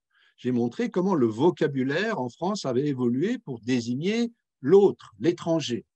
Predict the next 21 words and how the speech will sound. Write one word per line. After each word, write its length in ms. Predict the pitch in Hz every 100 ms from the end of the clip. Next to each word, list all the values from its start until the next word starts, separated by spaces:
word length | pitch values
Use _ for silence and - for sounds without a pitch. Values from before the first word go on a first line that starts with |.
| -
hein. 240 | 113 147 - - - -
Comment 340 | 147 180 233
ce 140 | -
vocabulaire 680 | 147 127 117 120 131 214 226
avait 260 | 156 135 117 _
pu 240 | 180 202
aboutir 540 | - 127 123 - 220 185
à 80 | -
construire 460 | 143 - - 220
des 240 | 117 123 _ _
catégories, 640 | 202 196 202 175 175 156 - _ _ _
c'est-à-dire 440 | - - 113 214 165
des 140 | 117
catégories 600 | 123 - 117 120 170 240 _ _
fixées 440 | - 127 - 233
par 180 | - 123
la 140 | 170
loi, 360 | 220 233 175 107 _
fixées 360 | - 131 - 226
par 200 | - 104
l'administration, 960 | 143 143 147 160 - 208 196 254 233